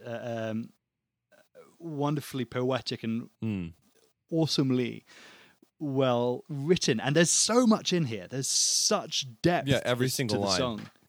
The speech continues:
Speaker 1: Yeah, yeah, yeah. Um, and yeah, you get all these things about who he is. He's a gift of love. There's grace in there. Uh, he's,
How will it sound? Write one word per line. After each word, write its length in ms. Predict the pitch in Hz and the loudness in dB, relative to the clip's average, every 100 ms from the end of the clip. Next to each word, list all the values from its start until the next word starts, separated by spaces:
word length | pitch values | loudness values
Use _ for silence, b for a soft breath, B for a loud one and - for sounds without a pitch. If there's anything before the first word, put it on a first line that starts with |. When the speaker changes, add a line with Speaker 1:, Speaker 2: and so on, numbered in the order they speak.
| - | -4
Speaker 1:
Yeah, 160 | 147 165 | 0 0
yeah, 140 | 156 | 0
yeah. 280 | 156 151 98 _ B B B B B | 0 -2 -6 _ B B B B B
Um, 480 | 131 120 117 113 117 _ _ _ _ _ _ _ _ - | 0 0 2 -2 -6 _ _ _ _ _ _ _ _ -8
and 400 | 127 127 127 143 | -4 -2 0 2
yeah, 140 | 135 | 4
you 180 | 120 120 | 2 0
get 240 | 143 127 - | -2 -2 -4
all 140 | 147 | -4
these 200 | 127 117 | 0 0
things 160 | 135 120 | 0 -2
about 220 | 123 101 | -6 -4
who 140 | 135 123 | -2 -2
he 80 | |
is. 280 | 123 123 - - | -2 -2 -2 -4
He's 180 | 117 | -6
a 60 | 110 | -6
gift 320 | - 143 - | -4 -4 -4
of 140 | 123 131 | -10 -4
love. 500 | 123 123 120 113 - | -2 -2 -2 -8 -8
There's 200 | 117 - | -8 -8
grace 380 | - 131 123 127 | -6 -4 -4 -4
in 140 | 123 | -4
there. 480 | 120 120 120 117 120 b b b b _ | -6 -8 -10 -12 -16 b b b b _
Uh, 220 | 113 110 - | -14 -14 -14
he's, 600 | - 120 117 113 - | -12 -8 -8 -6 -8